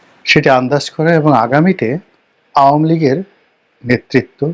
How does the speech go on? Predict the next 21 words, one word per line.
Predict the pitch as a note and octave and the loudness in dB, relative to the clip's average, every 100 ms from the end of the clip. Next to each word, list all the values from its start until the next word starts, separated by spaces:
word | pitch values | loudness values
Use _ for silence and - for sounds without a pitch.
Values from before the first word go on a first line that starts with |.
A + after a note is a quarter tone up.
| - | -4
রাজনীতি | A2 G#2+ G2+ G#2+ - E3+ - _ _ _ _ _ _ _ _ _ _ _ | -2 -2 -2 -14 -12 -12 -12 _ _ _ _ _ _ _ _ _ _ _
এবং | C3 D3+ D#3 | 0 2 0
সেই | - E3 D#3+ | 2 2 4
রাজনীতিতে | B2+ B2 A#2+ D3+ F3 F#3+ F3 A2+ G#3 - | 2 0 0 -2 0 0 -2 -6 -6 -6
শেখ | - C#3+ - | -4 -4 -4
হাসিনার | C#3 - D3 D3 | -8 -4 0 0
গুরুত্ব | A#2+ C3 C3+ - B2 - | 0 0 -2 -2 -6 -4
কতটুকু, | G2 - - - - - _ _ _ _ _ _ _ _ _ _ _ _ _ - | -6 -6 -20 -20 -20 -20 _ _ _ _ _ _ _ _ _ _ _ _ _ 0
এই | D3+ D3+ - | 0 0 -2
বিষয়গুলো | C#3 C3 - E3+ E3 B2+ C#3 G#3 _ _ _ _ _ _ _ | -2 -2 0 2 2 2 0 -4 _ _ _ _ _ _ _
আন্দাজ | B2+ A#2+ A#2 - | -4 -2 -4 -6
করার | - G#2+ D#3+ - _ _ _ _ | -6 -2 -4 -6 _ _ _ _
যদি | A2 G#2 G2+ | -6 -6 -4
কেউ | A2 | -6
চেষ্টা | - G#2+ - A#2 | -4 -4 -4 -4
করেন, | - A#2 D3 | -4 -4 -4
খুব | C3 | -6
সহজেই | - A#2+ C#3+ D#3 A#2+ G#3 _ _ _ _ _ - | -2 -2 0 -2 -2 -4 _ _ _ _ _ -2
এই | A2+ - | -2 0
অডিও | A#2+ A#2 C#3+ B2 D3 - _ _ C3+ | 0 0 0 0 -2 -8 _ _ 0
ক্লিপ | A#2 | 0